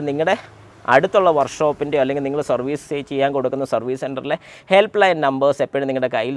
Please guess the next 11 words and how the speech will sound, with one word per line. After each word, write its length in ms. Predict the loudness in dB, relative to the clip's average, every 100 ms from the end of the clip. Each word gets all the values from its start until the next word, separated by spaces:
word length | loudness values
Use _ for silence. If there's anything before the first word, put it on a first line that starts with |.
| -4
സൂക്ഷിച്ച് 340 | -4 -4 -4 -4
വെക്കാൻ 280 | -2 -4 -4
ശ്രമിക്കുക. 300 | -6 -4 0
അങ്ങനെയാണെങ്കിൽ 480 | 0 0 -2 -2 -2 0
വഴി 180 | 0 -2
വെച്ച് 160 | -4 -6
എവിടെയെങ്കിലും 340 | -4 -4 -2 -2
ഈ 20 | -2
ഒരു 100 | -4
ബുദ്ധിമുട്ട് 320 | -6 -4 -4
ഉണ്ടായിട്ടുണ്ടെന്നുണ്ടെങ്കിൽ 840 | -2 0 -2 -4 -6 -6 -6 -8